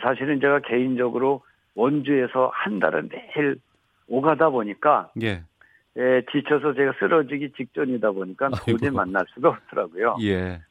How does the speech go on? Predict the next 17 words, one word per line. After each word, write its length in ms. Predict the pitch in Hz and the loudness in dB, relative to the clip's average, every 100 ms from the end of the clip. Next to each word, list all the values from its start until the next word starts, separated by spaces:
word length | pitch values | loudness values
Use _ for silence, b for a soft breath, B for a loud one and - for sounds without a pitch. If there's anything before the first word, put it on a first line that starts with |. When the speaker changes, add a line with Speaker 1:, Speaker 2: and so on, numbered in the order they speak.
| _ | _
Speaker 1:
예, 240 | - 127 123 | -4 -2 0
그래서 220 | 139 143 | 0 -2
그전 340 | 139 127 143 135 | -2 -2 -2 -2
끝나-, 540 | - 151 127 120 113 | -2 0 0 0 0
명절 340 | 131 135 139 | 2 2 0
끝나고 440 | 131 151 139 127 123 | -2 -4 -2 -2 0
만나기로는 640 | 110 107 110 104 104 107 - | 0 -2 -6 -8 -10 -10 -10
했는데 580 | 139 98 95 127 110 - | -14 -16 -4 0 0 0
Speaker 2:
네. 360 | 110 101 98 87 _ - | -2 -2 -4 -12 _ -4
Speaker 1:
예, 640 | 117 117 117 113 110 117 - | -2 0 0 0 -2 -4 -4
어쨌든 640 | 123 131 113 135 123 120 _ b b b - | -2 -2 0 -2 -2 -6 _ b b b -6
연탄을 920 | 123 131 135 139 139 139 139 127 123 - | -2 0 0 -2 0 0 0 -2 -4 -6
떼면서 680 | 170 135 127 117 123 120 - | -4 -2 -4 0 0 0 -4
한겨울 520 | - 175 143 127 123 | -8 -4 -2 0 2
나는 320 | 117 110 120 | 0 0 -4
에너지 360 | 110 104 107 107 | -4 -4 -6 -10
빈곤층, 580 | - 101 85 78 - | -12 -12 -10 -12 -12